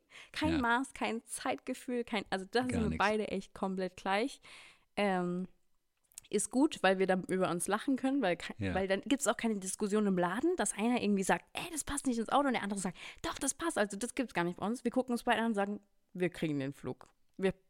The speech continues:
Speaker 1: kriegen den halben Laden in unser kleines Smart-Auto.“
Speaker 2: Irgendwie klappt das, ja.
Speaker 1: <laughs> Das ist, ist lustig. Kann ich dir sagen, ist total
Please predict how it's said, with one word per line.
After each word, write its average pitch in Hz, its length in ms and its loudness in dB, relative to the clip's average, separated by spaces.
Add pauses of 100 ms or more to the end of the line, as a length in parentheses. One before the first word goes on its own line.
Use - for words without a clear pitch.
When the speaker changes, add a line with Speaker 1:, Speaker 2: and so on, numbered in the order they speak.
Speaker 1:
kriegen 220 420 2
den 185 180 0
halben 208 300 2
Laden 185 320 0
in 180 160 -2
unser 175 240 0
kleines 170 680 -4 (460)
Smart-Auto.“ 117 300 4
Speaker 2:
Irgendwie 113 240 6
klappt 190 360 0
das, - 300 -4
ja. 214 600 4 (100)
Speaker 1:
<laughs> - 180 4
Das 294 160 2
ist, - 260 -2 (1080)
ist - 220 -4
lustig. - 520 -6
Kann 226 120 -2
ich 233 60 -6
dir 254 120 -2
sagen, 262 440 0
ist 226 240 -2 (100)
total 220 460 -2